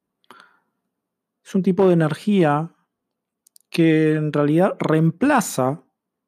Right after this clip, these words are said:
a lo que antiguamente era el trueque. El dinero empezó a, empezó a existir porque a veces se daban situaciones de trueque en, en las que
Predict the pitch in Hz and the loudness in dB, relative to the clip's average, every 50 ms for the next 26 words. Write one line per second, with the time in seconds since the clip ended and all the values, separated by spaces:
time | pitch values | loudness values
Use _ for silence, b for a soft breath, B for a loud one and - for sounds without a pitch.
0 | _ _ _ _ _ - 147 143 143 139 131 - 147 147 143 160 160 156 156 151 | _ _ _ _ _ -4 -2 -2 -2 -2 -2 -2 -2 -2 -2 -2 0 0 0 0
1 | 156 156 147 165 151 139 127 123 - - 135 131 120 - - - - - - _ | 0 -2 -2 -2 -2 -2 -2 -4 -4 -4 -4 -4 -4 -6 -10 -18 -18 -20 -20 _
2 | _ _ _ _ _ _ _ _ _ _ _ _ _ _ _ _ _ _ _ _ | _ _ _ _ _ _ _ _ _ _ _ _ _ _ _ _ _ _ _ _
3 | _ _ _ _ _ _ _ _ _ _ _ _ B B B B B B B B | _ _ _ _ _ _ _ _ _ _ _ _ B B B B B B B B
4 | B - 170 208 247 330 381 370 320 226 233 208 - - 262 262 240 254 415 - | B 0 2 4 4 4 4 2 2 2 0 0 0 0 0 2 2 2 0 0
5 | 190 180 - - 156 165 165 165 - - 233 226 - - - 160 - - - 190 | 0 0 0 0 0 0 0 -2 -2 -2 -2 -2 -2 -2 -4 -4 -4 -2 0 2
6 | 202 254 262 247 185 - _ _ _ _ _ _ _ _ _ _ _ _ _ _ | 2 2 2 0 -2 -6 _ _ _ _ _ _ _ _ _ _ _ _ _ _
7 | _ _ _ _ _ _ _ _ _ - 262 277 220 170 139 - - 165 165 196 | _ _ _ _ _ _ _ _ _ 0 2 2 2 2 0 -2 0 0 0 0
8 | 240 269 - _ _ _ _ _ _ _ _ _ _ _ _ _ _ _ _ _ | 0 -2 -6 _ _ _ _ _ _ _ _ _ _ _ _ _ _ _ _ _
9 | _ _ _ _ _ _ _ _ - 180 175 196 208 220 208 - - 190 196 208 | _ _ _ _ _ _ _ _ -2 0 2 2 2 2 2 2 2 2 2 2
10 | 196 - - - - _ _ _ _ _ _ _ _ _ _ _ _ - - - | 0 -2 -8 -16 -18 _ _ _ _ _ _ _ _ _ _ _ _ -14 -8 -2
11 | - 180 175 185 190 202 196 190 190 185 175 175 175 - 170 - 151 139 - 185 | 0 2 2 4 4 4 4 4 4 4 2 0 0 -2 -2 -2 -4 -4 0 0
12 | 180 170 147 165 180 175 180 - 302 285 233 185 - 190 175 180 175 175 180 175 | 2 2 2 2 0 0 0 0 0 2 0 0 0 0 2 2 4 2 2 0
13 | 175 196 202 196 185 185 180 170 180 - 185 185 185 185 190 - | -2 -4 -2 0 0 0 0 0 -2 0 0 2 2 0 -2 -6